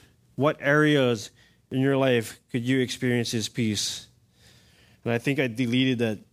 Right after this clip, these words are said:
uh, <laughs> I think I deleted that. Oh, there. Number four. I still on a Word doc and I deleted something by accident. But, um,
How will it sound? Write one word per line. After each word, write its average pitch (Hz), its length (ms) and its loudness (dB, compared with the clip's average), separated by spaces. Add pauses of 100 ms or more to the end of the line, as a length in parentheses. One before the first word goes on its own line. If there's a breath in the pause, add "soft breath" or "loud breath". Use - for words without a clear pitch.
uh, 104 300 -2
<laughs> - 1700 -14
I 131 60 -6
think 139 160 0
I 131 60 0
deleted 120 480 2
that. 110 180 -2
Oh, 113 140 -2
there. 104 260 -2 (760 soft breath)
Number 127 200 -2
four. 113 400 -4 (2000 loud breath)
I 127 100 0
still 147 260 2
on 147 80 2
a 131 60 0
Word 123 240 2
doc 113 220 0
and 113 100 -2
I 110 60 0
deleted 113 480 -2
something 110 320 -4
by 104 80 -2
accident. 101 480 -4 (1200 loud breath)
But, 147 180 4
um, 131 300 4